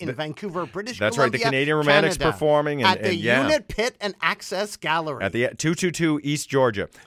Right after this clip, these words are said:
Speaker 2: The Unit Pit, Unit Pit's putting it on, but it's at the Access Gallery, two two two.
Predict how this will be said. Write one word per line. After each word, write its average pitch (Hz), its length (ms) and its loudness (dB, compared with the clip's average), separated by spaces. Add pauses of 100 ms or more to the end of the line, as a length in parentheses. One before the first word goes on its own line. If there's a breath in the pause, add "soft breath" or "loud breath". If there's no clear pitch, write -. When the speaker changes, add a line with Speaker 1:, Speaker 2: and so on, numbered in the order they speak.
Speaker 2:
The 104 60 -14
Unit 147 320 -6
Pit, 160 200 -2
Unit 156 380 -2
Pit's - 260 -4
putting 139 280 -2
it 123 80 0
on, 160 200 0
but 135 100 -2
it's 110 100 -8
at 127 180 -4
the 117 140 -6
Access 127 500 -6
Gallery, 117 480 -2
two 156 240 -8
two 147 180 -6
two. 147 380 -2